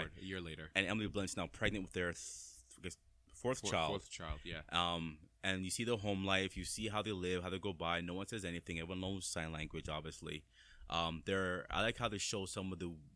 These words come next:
Speaker 2: and this is the positive, pretty much, uh, how they show, um, safe zones that they have. So pretty much, if you're near running water, like, loud running water,
Speaker 1: Yeah.
Speaker 2: the creatures can't hear you talk.
Speaker 1: Right, right,
Speaker 2: So
Speaker 1: right.
Speaker 2: for the first time, I think within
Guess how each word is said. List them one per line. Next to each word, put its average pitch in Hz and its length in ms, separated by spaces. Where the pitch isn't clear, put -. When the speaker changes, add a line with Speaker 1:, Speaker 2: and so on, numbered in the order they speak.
Speaker 2:
and 110 100
this 151 80
is 156 40
the 143 80
positive, 90 480
pretty 87 120
much, 82 300
uh, 85 360
how 101 180
they 104 80
show, 90 480
um, 82 500
safe 117 320
zones 135 320
that 131 140
they 139 80
have. 139 260
So 107 100
pretty 110 200
much, 101 240
if - 140
you're 98 100
near 107 260
running 98 380
water, 87 400
like, 98 160
loud 87 200
running 90 240
water, 92 360
Speaker 1:
Yeah. 92 280
Speaker 2:
the 117 80
creatures - 600
can't 98 220
hear 107 180
you 87 140
talk. - 420
Speaker 1:
Right, 92 240
right, 85 160
Speaker 2:
So 120 120
Speaker 1:
right. 98 80
Speaker 2:
for 127 80
the 101 80
first - 320
time, 110 180
I 101 60
think 101 180
within 92 540